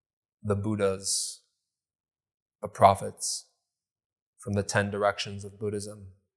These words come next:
the ten Sephiroth of the Tree of Life, so that these forces may help us and raise our spirituality from the depths to make us practical magicians.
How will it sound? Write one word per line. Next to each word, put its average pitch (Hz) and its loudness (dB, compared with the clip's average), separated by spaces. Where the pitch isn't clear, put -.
the 110 -12
ten 101 4
Sephiroth 104 2
of 107 -20
the 104 -20
Tree 107 -6
of 104 -4
Life, 104 -2
so - 0
that 107 8
these 113 -4
forces 120 2
may 104 -6
help 101 -4
us - -2
and 101 0
raise 104 0
our 101 0
spirituality 101 -4
from 110 -10
the 104 -8
depths 104 -2
to - -6
make 104 2
us 104 -4
practical 104 6
magicians. 104 -10